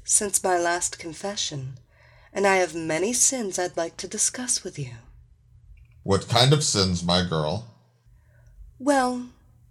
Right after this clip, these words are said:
Speaker 1: sexual ones, Father, and they make me very nervous. But just being here in the dark, warm confines of a confessional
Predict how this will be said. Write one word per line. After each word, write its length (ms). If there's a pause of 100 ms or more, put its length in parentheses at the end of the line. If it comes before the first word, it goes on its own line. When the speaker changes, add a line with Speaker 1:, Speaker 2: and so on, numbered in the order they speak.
(600)
Speaker 1:
sexual 760
ones, 400
Father, 500 (920)
and 140
they 80
make 320
me 140
very 640
nervous. 960 (800)
But 140
just 380
being 340
here 580 (340)
in 140
the 100
dark, 640 (240)
warm 520
confines 1080 (300)
of 140
a 20
confessional 880